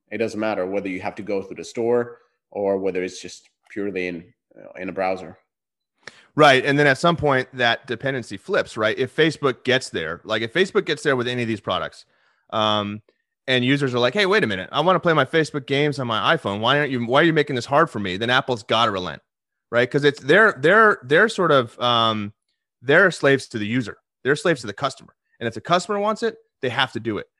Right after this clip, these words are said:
Speaker 2: right? And if Facebook is allowed outside of the Apple ecosystem to grow and grow and grow, this sort of, like, this kind of connection of this, this, um, this muscle tissue,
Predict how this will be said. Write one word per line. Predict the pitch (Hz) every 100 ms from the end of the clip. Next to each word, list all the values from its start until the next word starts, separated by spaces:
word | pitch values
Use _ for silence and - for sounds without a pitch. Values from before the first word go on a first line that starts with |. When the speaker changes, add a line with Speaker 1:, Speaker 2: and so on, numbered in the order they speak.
| _
Speaker 2:
right? | 117 127
And | 139
if | 135
Facebook | - 196 196 196
is | 147
allowed | 131 127 143 120
outside | 120 143 156 139
of | 143
the | 123
Apple | 120 139
ecosystem | 135 139 135 151 147
to | 131
grow | 110 120 131
and | 127
grow | 117 127 120
and | 110
grow, | 117 131 120
this | 110 113
sort | - 113
of, | 107
like, | 107 104 _
this | 110
kind | - 113
of | 104
connection | - 117 117 120
of | 107 104
this, | 117 113
this, | - 107 -
um, | 104 101 98 _ _ -
this | 110
muscle | 123 135
tissue, | 117 107 - 87